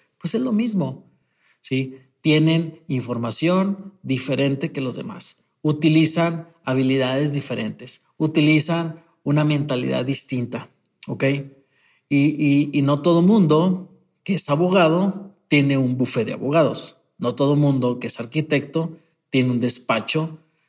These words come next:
¿sí? Para desarrollar proyectos. Entonces, es prácticamente un, un punto en el que tenemos que hacer la diferencia en este dos mil veintiuno,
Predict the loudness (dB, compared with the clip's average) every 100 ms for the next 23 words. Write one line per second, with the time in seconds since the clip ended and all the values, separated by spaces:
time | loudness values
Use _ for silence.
0 | _ -10 -4 -2 -4 -4 0 2 0 -2
1 | -4 -4 -8 -4 0 0 0 -8 -10 _
2 | _ _ _ -20 -18 -2 0 2 0 -2
3 | -14 _ _ _ _ _ _ 0 0 -2
4 | -10 -16 -20 -20 _ 0 0 2 2 2
5 | 2 2 2 0 0 -2 0 2 2 0
6 | -2 -2 0 4 4 4 2 0 -4 -16
7 | _ _ _ _ _ -20 -6 0 2 2
8 | 0 0 2 2 0 -2 -4 0 2 2
9 | 0 -2 2 4 2 0 0 0 -2 0
10 | 2 2 0 -6 -2 0 2 2 2 0
11 | 2 0 2 0 -2 -6